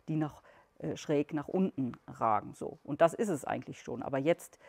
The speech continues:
äh, siehst du, und das Thema ist eigentlich jetzt ähm,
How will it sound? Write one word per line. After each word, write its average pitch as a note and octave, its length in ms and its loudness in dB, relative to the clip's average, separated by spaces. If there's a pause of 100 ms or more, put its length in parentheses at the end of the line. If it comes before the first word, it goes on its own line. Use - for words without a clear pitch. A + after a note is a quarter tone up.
(240)
äh, - 200 0
siehst G#3+ 300 0
du, A3+ 40 4
und A3 80 4
das - 200 0
Thema B3 380 8
ist - 240 -2
eigentlich G#3+ 420 4
jetzt - 300 -4 (400)
ähm, F3+ 260 4